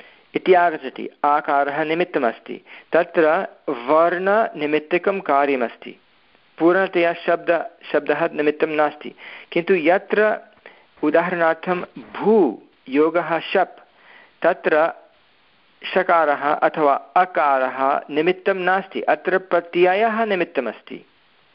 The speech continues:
अत्र सावधातुकार्धधातुकयोः इति यस्य अर्थः कः? सावधातुक आर्धधातुक च प्रत्यये परे, यत्र प्रत्ययः परे अस्ति तत्र प्रत्ययः परे, क-,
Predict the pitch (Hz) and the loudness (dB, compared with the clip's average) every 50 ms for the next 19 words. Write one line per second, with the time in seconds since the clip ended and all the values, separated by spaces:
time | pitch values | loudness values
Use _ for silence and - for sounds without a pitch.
0 | _ _ _ _ _ _ _ _ _ _ _ _ _ _ _ _ _ _ _ _ | _ _ _ _ _ _ _ _ _ _ _ _ _ _ _ _ _ _ _ _
1 | _ _ _ _ - _ _ _ _ - 147 156 - - 190 190 185 - - 165 | _ _ _ _ -20 _ _ _ _ 0 0 0 0 0 -2 -2 -2 0 0 2
2 | 170 180 180 190 170 170 170 175 175 180 165 165 165 170 165 175 156 165 160 156 | 2 2 2 0 0 0 0 0 -2 -2 0 2 2 2 0 0 0 0 0 0
3 | 156 160 139 147 147 151 156 160 165 - 143 123 113 113 117 127 151 - - - | -2 -4 -2 0 2 4 4 2 2 0 0 0 2 2 0 -2 -4 -8 -12 -20
4 | - - - - - 139 139 139 165 175 170 165 165 - - 170 - 151 170 175 | -20 -20 -18 -8 -6 -6 -4 0 2 2 2 2 -2 -4 -4 -2 0 2 0 0
5 | 175 196 185 190 180 - 170 143 127 113 - - - - 151 156 170 190 190 202 | -2 -4 -4 -4 -2 -2 -4 -2 -2 -4 -6 -6 -4 0 2 2 2 2 0 0
6 | 185 185 175 180 180 - 175 - 190 190 190 - - 165 160 170 165 180 165 170 | 0 0 0 0 -2 -4 -4 -2 0 0 0 0 0 2 2 2 0 0 0 0
7 | 165 160 165 - - 170 165 165 - - 165 160 160 - 165 160 160 - 160 165 | 0 -2 -2 -4 -4 -4 -4 -4 -2 -2 -2 -2 0 0 -2 -2 -2 -2 0 2
8 | 170 175 196 226 240 226 - 165 135 120 101 101 123 175 175 - 202 175 175 - | 2 4 2 2 0 -2 -2 -2 -2 -2 -2 0 0 -2 0 0 -2 -2 -2 -2
9 | 170 165 165 - 165 180 190 208 226 202 208 208 208 208 196 190 190 165 139 131 | -4 -4 -4 0 2 2 4 4 2 0 -2 -4 -2 -2 -2 0 0 -2 -2 -4
10 | - - - 117 98 107 - 175 _ - - - - - _ _ - - 214 214 | -6 -16 -12 -10 -10 -10 -10 -14 _ -20 -20 -20 -20 -20 _ _ 0 2 2 0
11 | - - - 131 143 160 156 123 101 - - 139 143 - - 156 160 175 190 196 | 0 -2 0 2 4 4 4 2 0 -4 -4 -4 -4 -2 0 2 2 4 4 2
12 | 180 - 156 135 120 117 110 - - - 170 156 - - | 0 -2 -2 -2 -2 -4 -6 -8 -6 -4 -4 -4 -4 -6